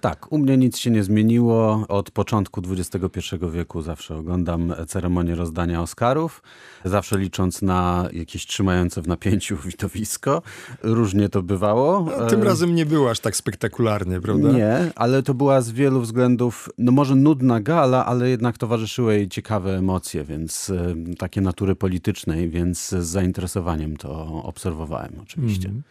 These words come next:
Speaker 2: Cieszą nagrody dla Seana Bakera, o którym dzisiaj mamy rozmawiać, i jego filmu Anora. Nie jesteś zaskoczony, że to aż pięć statuetek, z tego aż cztery dla reżysera. To się nie zdarzyło w historii, dziewięćdziesięciosiedmioletniej historii przyznawania Oscarów, żeby reżyser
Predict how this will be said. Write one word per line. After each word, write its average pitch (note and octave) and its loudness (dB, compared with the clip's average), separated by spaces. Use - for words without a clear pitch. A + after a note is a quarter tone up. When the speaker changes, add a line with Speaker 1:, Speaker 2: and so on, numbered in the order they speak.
Speaker 2:
Cieszą G3 4
nagrody C#3 2
dla C3+ 0
Seana C#3 -2
Bakera, A#2+ -2
o - -6
którym B2 -4
dzisiaj A2+ -4
mamy G#2+ 0
rozmawiać, G#2 -2
i B2+ 2
jego B2 0
filmu B2+ 0
Anora. A2 0
Nie B2 2
jesteś F#3+ 2
zaskoczony, D3 0
że C3 -2
to C3+ 0
aż A#2+ -2
pięć C3+ 0
statuetek, B2 0
z - -8
tego B2 0
aż C#3+ -2
cztery C#3 0
dla C#3 0
reżysera. C3+ 2
To C3 -4
się D3 0
nie D3+ 2
zdarzyło C#3 2
w - -8
historii, C3+ -2
dziewięćdziesięciosiedmioletniej C3+ 0
historii B2 -2
przyznawania B2 -2
Oscarów, A#2+ -4
żeby A#2 -2
reżyser A#2 -2